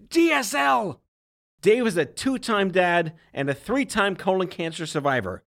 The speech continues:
He received his first cancer diagnosis at the age of twenty-nine and discovered then that he had Lynch syndrome. Heard of it? Me neither. Actually, I have 'cause I know David.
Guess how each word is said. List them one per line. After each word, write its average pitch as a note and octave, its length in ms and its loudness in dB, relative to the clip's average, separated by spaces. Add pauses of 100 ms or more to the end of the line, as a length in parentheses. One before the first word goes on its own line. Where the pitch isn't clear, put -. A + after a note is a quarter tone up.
He A3 140 0
received A3 400 2
his A3+ 200 -2
first C#4+ 440 2
cancer B3+ 360 -4
diagnosis F3+ 720 -2 (200)
at F3+ 160 -6
the F#3+ 120 -12
age G3+ 200 -4
of D#3+ 160 -14
twenty-nine F#3+ 880 0 (260)
and E3+ 160 -4
discovered G#3+ 540 2
then D3 500 0 (300)
that C#3 140 -2
he E3+ 180 2
had D3+ 340 0 (360)
Lynch D3 380 0
syndrome. G#2+ 640 -2 (180)
Heard G3+ 220 4
of B3 80 4
it? C#4+ 240 2 (480)
Me G#3 160 2
neither. F#3 400 2 (120)
Actually, G3 320 -2
I F3+ 80 2
have E3 220 2
'cause E3+ 160 -4
I D3+ 80 0
know C#3 140 0
David. A#2 360 -4